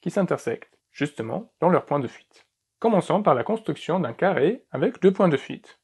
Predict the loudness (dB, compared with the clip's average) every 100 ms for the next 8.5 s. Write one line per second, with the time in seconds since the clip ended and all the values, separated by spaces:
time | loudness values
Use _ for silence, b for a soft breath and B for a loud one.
0 | _ -2 2 2 4 2 4 4 4 4
1 | 2 2 2 2 0 0 -4 -6 -8 _
2 | _ _ _ _ 0 2 4 4 6 4
3 | 4 4 4 4 2 0 2 0 0 0
4 | 0 2 0 -2 -6 -6 -10 -10 -12 -20
5 | -20 _ _ _ _ -4 -4 0 2 2
6 | 4 2 2 0 0 -4 0 2 2 2
7 | -2 -4 -8 -6 -6 -4 -2 -2 4 4
8 | 4 0 -4 -10 _